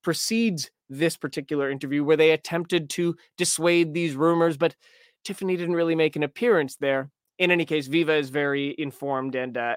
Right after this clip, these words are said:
and, uh, a, a good, uh, commentary to listen to on the topic. So, I wish Tiffany Dover the best,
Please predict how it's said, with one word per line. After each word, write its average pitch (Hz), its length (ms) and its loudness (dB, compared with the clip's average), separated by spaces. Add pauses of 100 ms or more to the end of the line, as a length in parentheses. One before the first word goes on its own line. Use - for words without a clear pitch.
and, 120 300 -10 (420)
uh, 107 300 -4 (100)
a, 151 180 2
a 156 80 2
good, 156 340 0
uh, 139 240 2 (440)
commentary 139 680 0
to 147 140 -6
listen 135 260 -8
to 113 160 -10
on 92 80 -12
the 95 60 -16
topic. - 400 -20
So, - 260 4 (880)
I 175 100 10
wish 190 240 6
Tiffany 139 340 0
Dover 131 240 -2
the 123 80 -6
best, 135 380 -2